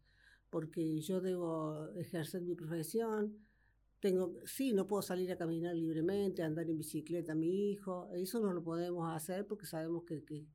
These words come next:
está, que es, es un peligro latente,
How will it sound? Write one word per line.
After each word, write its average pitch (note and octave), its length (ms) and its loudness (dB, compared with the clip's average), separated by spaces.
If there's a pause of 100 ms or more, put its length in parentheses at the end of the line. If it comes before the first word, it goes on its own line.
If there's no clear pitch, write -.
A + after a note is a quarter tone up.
(560)
está, D#3 380 -4 (180)
que - 100 -8
es, - 120 -8
es E3 140 0
un F3 120 0
peligro E3+ 380 0
latente, D#3 680 0